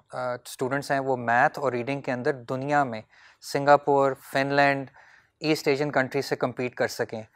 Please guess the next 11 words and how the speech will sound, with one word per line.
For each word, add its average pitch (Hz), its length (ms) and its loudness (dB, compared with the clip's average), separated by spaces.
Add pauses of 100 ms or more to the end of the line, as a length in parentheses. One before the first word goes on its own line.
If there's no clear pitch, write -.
(280)
क्योंकि 175 260 4
मैंने 170 340 4
अक्सर 185 300 2
ये 185 140 4
देखा 139 300 2
है 139 160 6
कि 151 120 -6
ये 143 260 0
एक, - 140 -6 (160)
एक, - 300 -6
एक - 260 -10